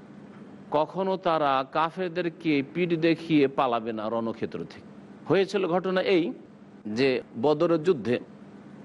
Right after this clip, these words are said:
রাসূলুল্লাহ সাল্লাল্লাহু আলাইহি সাল্লাম সাহাবায়ে কেরামদেরকে নিয়ে, তিনশো তেরো জনকে নিয়ে বিজয় লাভ করে আসলেন, আর গনিমতের ধন সম্পদ পেলেন, সেগুলি সাহাবায়ে কেরামদের মাঝে বন্টন করলেন। মুনাফিকরা ওতে শরিক হয়নি, শরিক হতে পারেনি।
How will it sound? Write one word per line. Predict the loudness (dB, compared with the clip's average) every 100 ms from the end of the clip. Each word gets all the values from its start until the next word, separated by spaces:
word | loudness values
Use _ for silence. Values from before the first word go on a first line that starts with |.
| -20 -20 -20 -16 -6
রাসূলুল্লাহ | -4 0 2 2 4 2
সাল্লাল্লাহু | 0
আলাইহি | 0 0
সাল্লাম | 0 0 -2 -8 -18 -20 -20 -20 -8
সাহাবায়ে | -2 0 0 -4
কেরামদেরকে | -4 -2 -2 -2 -2
নিয়ে, | -2
তিনশো | 0 -2 -2
তেরো | -2 0
জনকে | 0 -2 -2
নিয়ে | 0 -2 -6 -20 -20 -20 -18 -4
বিজয় | 0 2 2 0 -2
লাভ | -4 -2
করে | -2
আসলেন, | -2 -2 -4 -4
আর | -2 -2
গনিমতের | 0 0 2 0 0
ধন | 0 0
সম্পদ | 0 -2 0 -2 0
পেলেন, | 0 2 0
সেগুলি | 0 -2 0 0
সাহাবায়ে | 0 0 -2 -4 -4
কেরামদের | -2 0 0
মাঝে | 0 0
বন্টন | 0 2 0 0
করলেন। | 2 2 2 -4 -12 -20 -20 -20 -20 -20 -20 -6 0
মুনাফিকরা | 2 2 0 0 2
ওতে | 2 0
শরিক | 0 0 0
হয়নি, | -2 -6 -8 -18 -20 -20 -20 -20 -20 -20 -18 -18 -20 -12 0
শরিক | 0 0
হতে | 0
পারেনি। | 0 0 -2